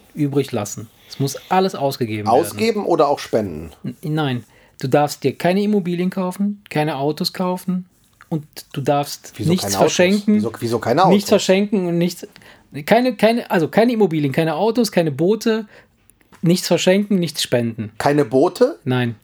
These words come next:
Speaker 2: Keine Flugzeuge?
Speaker 1: Nein, gar nichts.
Speaker 2: Auch,
Speaker 1: Nichts.
Speaker 2: auch keine
Speaker 1: Nein.
Speaker 2: diamantenbesetzten Rolex? Ja,
Speaker 1: Nein.
Speaker 2: ich mein
Speaker 1: Nein, also, äh, äh, was denn? Es
Speaker 2: Erzähl
Speaker 1: das,
Speaker 2: weiter,
Speaker 1: das, das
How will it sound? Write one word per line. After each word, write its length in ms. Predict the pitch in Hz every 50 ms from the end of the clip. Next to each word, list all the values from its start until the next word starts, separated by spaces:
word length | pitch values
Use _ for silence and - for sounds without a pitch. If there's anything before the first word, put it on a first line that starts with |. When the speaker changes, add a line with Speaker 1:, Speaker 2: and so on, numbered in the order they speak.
| _ -
Speaker 2:
Keine 240 | 151 160 165 151
Flugzeuge? 500 | - - 202 220 208 - - 233 220 220
Speaker 1:
Nein, 360 | 143 147 151 147 143 139 131 131 - -
gar 220 | - 143 135 143
nichts. 320 | 139 131 123 - - - -
Speaker 2:
Auch, 100 | 151 156
Speaker 1:
Nichts. 300 | 202 196 - - 156 147
Speaker 2:
auch 260 | 165 - 180 175 -
keine 180 | - 175 175 175
Speaker 1:
Nein. 60 | 151
Speaker 2:
diamantenbesetzten 800 | 160 165 160 165 175 196 190 156 156 143 160 160 - - - 160
Rolex? 680 | - 147 175 202 226 254 262 - - - - - - - - _ _ _ _ _ _ _ _ _ _ _ - - - - - _ _ 127 117
Ja, 200 | 131 147 165 170
Speaker 1:
Nein. 80 | 151 147
Speaker 2:
ich 60 | -
mein 180 | 156 160 156 151 - - - - - - _ - - -
Speaker 1:
Nein, 300 | 160 156 151 135 123 - _ _ _ _ - - - -
also, 300 | 180 165 139 127 117 - - - _ _ _ _ _ _ _ _ _ _ _ _ _ _ _ _ - - 202 - - - 147 - -
äh, 140 | - 185 - - _ _ _
äh, 120 | - 185 - - -
was 260 | 175 190 226 220 -
denn? 200 | 185 147 143 -
Es 160 | - 180 175
Speaker 2:
Erzähl 240 | 190 196 - 285 269
Speaker 1:
das, 80 | 247 240
Speaker 2:
weiter, 240 | 220 226 226 220 240
Speaker 1:
das, 80 | 220
das 40 | -